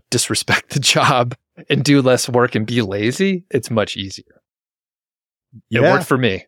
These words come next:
Speaker 1: <laughs>
Speaker 2: Yeah, that, that's a chapter in itself. The,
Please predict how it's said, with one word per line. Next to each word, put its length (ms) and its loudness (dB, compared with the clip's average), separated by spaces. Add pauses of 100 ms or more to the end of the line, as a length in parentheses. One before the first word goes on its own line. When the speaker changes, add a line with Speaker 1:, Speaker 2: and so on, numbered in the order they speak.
(120)
Speaker 1:
<laughs> 160 -14
Speaker 2:
Yeah, 340 4
that, 380 0
that's 180 4
a 40 0
chapter 420 2
in 80 4
itself. 600 2
The, 280 2